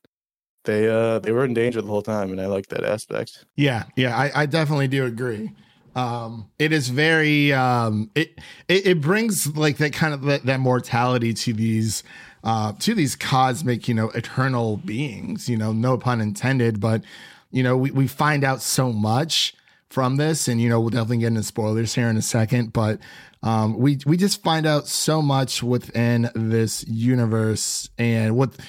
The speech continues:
Speaker 2: within just this story itself, because, you know, we haven't heard or seen from these characters. You know, this is the,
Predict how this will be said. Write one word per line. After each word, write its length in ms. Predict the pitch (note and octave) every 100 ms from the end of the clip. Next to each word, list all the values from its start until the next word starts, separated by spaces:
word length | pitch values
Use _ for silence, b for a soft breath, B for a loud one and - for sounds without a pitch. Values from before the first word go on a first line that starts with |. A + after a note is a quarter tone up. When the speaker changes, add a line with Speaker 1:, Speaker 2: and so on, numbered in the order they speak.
| B -
Speaker 2:
within 320 | F#3+ A#3 E3+
just 260 | E3 -
this 160 | C3+ D#3
story 460 | - - C#3 C#3 A#2+
itself, 420 | - C#3+ C3+ G#2+
because, 300 | A#2+ B2 B2
you 40 |
know, 120 | A#2
we 100 | A#2+
haven't 380 | A#2+ C#3 C#3 B2+ B B B B
heard 340 | - E3 G#3 E3+
or 80 |
seen 300 | D3 - E3
from 160 | D#3+ C#3
these 160 | B2 -
characters. 580 | B2 A2 G#2 A2+ A2+
You 60 | A#2+
know, 100 | A2+
this 240 | A2+ A#2
is 120 | A2+ -
the, 360 | B2+ B2 A#2